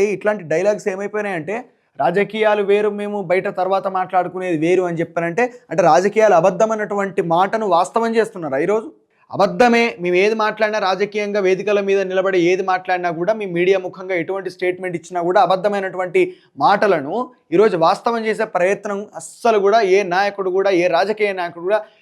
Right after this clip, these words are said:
చేయడానికి వీల్లేదు. ఎందుకంటే మీరు మాట్లాడేది ప్రజలతోటి, లక్షలాది మంది, కోట్లాది మంది ప్రజలు మీకు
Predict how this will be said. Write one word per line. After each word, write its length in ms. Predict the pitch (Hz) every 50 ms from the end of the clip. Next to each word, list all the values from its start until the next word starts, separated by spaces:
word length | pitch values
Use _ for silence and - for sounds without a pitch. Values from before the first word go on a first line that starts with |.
| _ _ -
చేయడానికి 540 | 190 208 233 233 233 233 220 220 - - 220 170
వీల్లేదు. 320 | 190 233 247 247 226 202 196
ఎందుకంటే 340 | 208 226 233 233 220 202 226 208
మీరు 120 | 208 196 185 180
మాట్లాడేది 500 | 185 208 208 202 226 214 196 190 170 170 - -
ప్రజలతోటి, 560 | 175 185 185 240 240 220 233 170 131 - - _ _ _ _ _ _ _ _ _ _ _ _ _ -
లక్షలాది 580 | 156 190 - - - 262 247 240 240 233 226 226
మంది, 180 | 226 214 196 196 -
కోట్లాది 420 | 190 226 226 - 262 247 247 226 226
మంది 220 | 226 220 208 208
ప్రజలు 340 | 208 - 190 196 170 220 214
మీకు 240 | 202 208 214 214